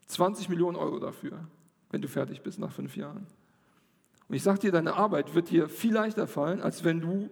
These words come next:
nur zwanzigtausend Euro bekommst. Das heißt, das, was wir an der Zukunft erwarten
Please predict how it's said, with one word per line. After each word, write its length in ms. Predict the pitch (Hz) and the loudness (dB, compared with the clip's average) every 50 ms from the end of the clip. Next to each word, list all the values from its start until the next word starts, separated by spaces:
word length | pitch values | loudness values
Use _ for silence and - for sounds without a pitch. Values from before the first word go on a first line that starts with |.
| - - | -10 -6
nur 180 | - 170 170 170 | 0 2 2 2
zwanzigtausend 680 | 170 - 202 190 180 175 160 - - - - - - - | 2 0 -2 0 0 -2 -4 -2 0 0 0 0 -2 -4
Euro 180 | - - - | -4 -4 -4
bekommst. 560 | - 139 - - - - - 165 - - - _ _ _ _ _ _ _ _ _ _ _ _ _ - - _ | -6 -8 -10 -8 -8 -8 -8 -10 -12 -18 -20 _ _ _ _ _ _ _ _ _ _ _ _ _ -20 -20 _
Das 140 | - - | 0 4
heißt, 480 | - 160 185 240 233 233 - - - - - - - - _ _ _ _ _ _ _ | 4 6 6 4 2 0 -4 -8 -12 -16 -20 -20 -20 -20 _ _ _ _ _ _ _
das, 220 | - 185 180 185 170 | 4 4 4 6 4
was 300 | 160 147 135 - - 208 | 4 4 2 -2 -2 0
wir 180 | 220 - - | 2 2 4
an 80 | 147 139 | 4 4
der 80 | 139 | 2
Zukunft 320 | 135 - 240 254 226 196 - | 2 2 0 -2 0 2 2
erwarten 560 | 190 165 156 190 202 214 208 214 - 175 160 | 2 2 4 2 0 0 -2 -6 -8 -10 -12